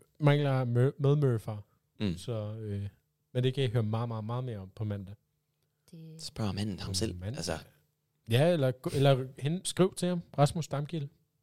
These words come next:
Speaker 1: på Lektio.
Speaker 2: Yes, sir.
Speaker 3: Check.
Speaker 1: Yes. Er der nogen ting, I gerne vil slutte af med at sige, eller?
Speaker 3: Spred noget kærlighed.
Speaker 2: Ja.
Speaker 1: Ja.
Speaker 3: Igen.
Speaker 2: Spred kærlighed,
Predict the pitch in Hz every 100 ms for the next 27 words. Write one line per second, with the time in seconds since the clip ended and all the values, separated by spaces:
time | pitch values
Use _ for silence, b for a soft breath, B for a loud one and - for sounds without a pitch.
0 | _ _ _ _ _ _ _ 120 113 113
1 | 123 - 180 - _ _ _ - - -
2 | 160 151 - _ _ _ _ - 214 226
3 | - 139 190 - - - - _ _ _
4 | _ _ _ _ _ _ _ 123 120 117
5 | 131 139 - _ _ _ _ _ - 143
6 | 170 120 123 127 120 117 110 _ - 120
7 | 113 131 127 117 - 123 143 131 113 110
8 | 110 _ - 202 208 185 - 185 190 180
9 | - - - 131 131 131 - _ - 190
10 | - 175 - _ - - - 98 117 123
11 | 120